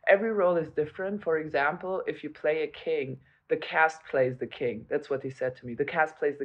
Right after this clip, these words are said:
king. It's, it really has nothing to do with you." And I was like, "Wha-, uh, I don't get it. What do you mean?" He's like, Well, Marlon Brando himself could come from the grave, stand on stage and pretend he's King Henry the eighth or King Henry the fifth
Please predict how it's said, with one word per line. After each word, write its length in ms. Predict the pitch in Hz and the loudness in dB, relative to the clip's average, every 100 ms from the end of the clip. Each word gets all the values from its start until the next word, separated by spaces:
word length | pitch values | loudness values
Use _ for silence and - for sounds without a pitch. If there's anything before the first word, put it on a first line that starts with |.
| - | -4
king. 160 | 139 131 | -4 -4
It's, 160 | 127 - | -8 -10
it 120 | - | -6
really 240 | 151 147 | -2 0
has 120 | 135 131 | -2 -2
nothing 300 | 135 135 131 | -10 -10 -12
to 60 | 123 | -8
do 160 | 139 | -8
with 200 | 120 117 | -8 -10
you." 60 | 120 | -8
And 80 | 123 | -8
I 20 | |
was 100 | 131 | -6
like, 140 | 120 139 | -6 -4
"Wha-, 100 | 123 | -4
uh, 280 | 147 139 - | -4 -6 -4
I 60 | 131 | -4
don't 160 | 131 131 | -4 -4
get 140 | 139 | -2
it. 100 | 127 | 0
What 140 | 127 | -2
do 60 | 135 | -2
you 120 | 131 | -4
mean?" 240 | 135 143 - - - - | -4 -6 -10 -16 -20 -2
He's 100 | 180 | 6
like, 200 | 180 180 | 6 8
Well, 300 | 185 151 - | 8 8 4
Marlon 460 | 180 196 233 226 208 | 6 8 8 6 8
Brando 540 | 165 170 160 131 123 - _ - | 6 6 4 2 -2 -10 _ -8
himself 720 | 202 196 196 160 139 123 - | 0 0 4 6 6 4 -2
could 200 | - 156 | -2 -2
come 260 | - 196 202 | 0 0 2
from 160 | 190 | 0
the 80 | 160 | 0
grave, 480 | 147 143 135 120 - - - - | 4 4 6 2 -2 -12 -20 -14
stand 360 | - 170 202 202 | 6 8 10 6
on 140 | 185 | 2
stage 440 | - 170 160 151 | 4 8 8 6
and 140 | - 156 | 0 -2
pretend 460 | 160 156 170 185 | -4 0 2 2
he's 200 | 196 165 - | 0 -6 -4
King 260 | 185 170 | -2 -2
Henry 320 | 175 160 151 | -2 -2 -2
the 180 | 147 139 | 0 2
eighth 360 | 139 139 131 - - | 2 2 -2 -4 -2
or 120 | 139 | -2
King 240 | 139 165 160 | -2 -8 -6
Henry 260 | 147 151 | -6 -6
the 100 | 139 | -6
fifth 360 | - 165 151 | -2 0 0